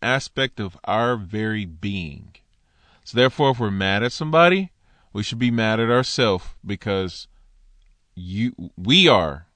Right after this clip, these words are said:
the cause for the person that's making us mad. We're the, we're the cause of that. And the way we fix that is by fixing ourselves. To go,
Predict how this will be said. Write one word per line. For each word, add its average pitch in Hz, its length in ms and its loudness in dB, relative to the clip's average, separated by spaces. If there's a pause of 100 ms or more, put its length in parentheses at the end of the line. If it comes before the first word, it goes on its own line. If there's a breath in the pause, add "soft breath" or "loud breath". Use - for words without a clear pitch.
(120)
the 101 160 -6
cause 98 640 0 (300)
for 107 180 -6
the 101 120 -4
person 92 580 0 (1300)
that's 104 320 -2
making 107 320 -2
us 95 160 -6
mad. 87 320 -6 (240)
We're 143 260 4
the, 123 80 -6
we're 113 300 2
the 160 100 0
cause 175 420 2
of 117 120 -6
that. - 240 -8 (2250)
And 143 260 4
the 135 80 2
way 147 200 8
we 175 160 4
fix - 440 2
that 131 300 6
is 127 80 -2
by 139 160 2
fixing 175 360 0
ourselves. 170 500 0 (1200)
To 165 120 0
go, 151 340 6